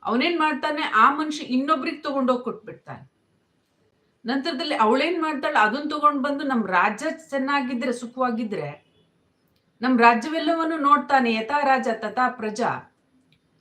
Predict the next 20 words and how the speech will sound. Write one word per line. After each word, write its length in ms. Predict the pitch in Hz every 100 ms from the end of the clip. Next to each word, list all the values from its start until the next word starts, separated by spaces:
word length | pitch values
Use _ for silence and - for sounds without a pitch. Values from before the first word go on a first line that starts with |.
| -
ನಮ್ಮ 160 | 240 247
ರಾಜ್ಯ 340 | 233 254 240
ಚೆನ್ನಾಗಿದ್ರೆ 640 | - 302 277 277 247 226 240
ಇಡೀ 160 | 247
ಸಮಸ್ತ 500 | 247 220 240 240 - 208 147 - _ _ _ _ -
ರಾಜ್ಯದ 480 | 208 240 220 277 240
ಜನರು 580 | 202 175 208 247 311 311
ಕೂಡ 200 | 285 240
ಸುಭಿಕ್ಷೆಯಿಂದ 680 | - 220 254 - 262 233
ಇರ್ತಾರೆ, 560 | 214 214 214 - 220 196
ಇದು 360 | 185 196 180 - _ _
ಸೇರ್ತಕ್ಕಂಥದ್ದು 880 | - 285 294 339 330 285 254 214 214
ನನಗಲ್ಲ" 540 | 185 214 277 262 247 233
ಅಂತ 200 | 220 214
ತಗೊಂಡು 460 | - 208 202 214
ಮತ್ 300 | 190 190 -
ರಾಜನಿ-, 680 | 165 175 180 196 185 185 175
ರಾಜನಿಗೆ 440 | 170 170 165 151
ಕೊಡ್ತಾಳೆ 440 | 147 151 - 143 135
ಹಣ್ಣನ್ನು. 360 | 160 151 135